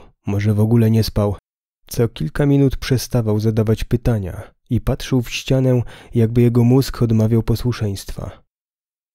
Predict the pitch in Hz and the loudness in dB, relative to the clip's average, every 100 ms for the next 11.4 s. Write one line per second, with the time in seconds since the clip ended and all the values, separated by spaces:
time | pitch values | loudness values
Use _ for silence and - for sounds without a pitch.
0 | _ 95 104 127 - 123 127 127 131 117 | _ -2 0 2 0 2 4 6 4 4
1 | 104 110 113 110 117 117 127 123 135 127 | 2 2 2 2 2 2 0 0 0 -2
2 | 107 98 - - _ _ - 123 117 117 | -4 -4 -6 -12 _ _ -2 2 2 4
3 | 117 120 123 - 117 110 - - 123 110 | 4 4 2 0 -2 -2 -4 -4 -2 -2
4 | - 127 123 - - 117 113 117 - - | 0 0 0 -4 -6 -2 0 0 -2 -4
5 | 117 107 101 98 95 - _ _ _ - | 0 0 0 -6 -8 -10 _ _ _ -6
6 | 110 - 120 117 117 110 110 110 120 117 | -4 -2 0 2 2 2 2 2 2 2
7 | 110 - - - - 110 113 120 - 120 | -2 -4 -16 -18 -2 0 0 -2 0 0
8 | 127 123 117 113 113 110 110 - - 127 | 2 0 -2 0 0 0 -2 -6 -6 -2
9 | 135 156 147 147 147 113 82 - - - | 0 0 2 2 2 0 -2 -8 -14 -8
10 | 95 - - 117 117 117 113 113 - 110 | -6 -6 -4 2 2 2 -2 -4 -4 0
11 | 127 117 110 | 2 2 2